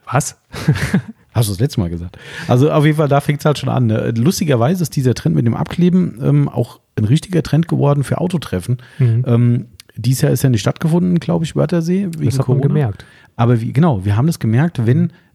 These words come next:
Speaker 2: äh, Wörthersee-Treffen anstand, ging rapide der Verbrauch oder Verkauf von fünfzig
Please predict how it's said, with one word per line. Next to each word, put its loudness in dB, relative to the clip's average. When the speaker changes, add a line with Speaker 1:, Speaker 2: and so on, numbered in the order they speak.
Speaker 2:
äh, 2
Wörthersee-Treffen 0
anstand, -2
ging 2
rapide 0
der 2
Verbrauch 0
oder -4
Verkauf -2
von -2
fünfzig -2